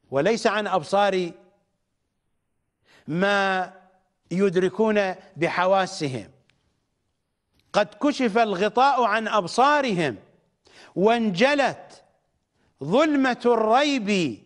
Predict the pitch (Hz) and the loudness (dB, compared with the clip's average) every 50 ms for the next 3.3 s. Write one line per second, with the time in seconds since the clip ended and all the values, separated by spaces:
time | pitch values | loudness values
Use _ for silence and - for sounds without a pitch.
0 | _ _ - 143 175 247 285 277 240 262 262 - 247 254 240 220 208 214 190 160 | _ _ -4 -2 0 0 0 0 0 -2 -2 0 0 0 0 0 -2 -4 -2 -2
1 | 170 156 151 135 113 92 - _ _ _ _ _ _ _ _ _ _ _ _ _ | -2 -2 -2 -4 -6 -8 -12 _ _ _ _ _ _ _ _ _ _ _ _ _
2 | _ _ _ _ _ 156 175 226 269 240 277 269 262 254 254 240 214 202 196 185 | _ _ _ _ _ 0 2 2 2 2 0 0 0 0 0 0 0 0 0 -2
3 | 170 143 127 110 95 | -2 -4 -6 -10 -12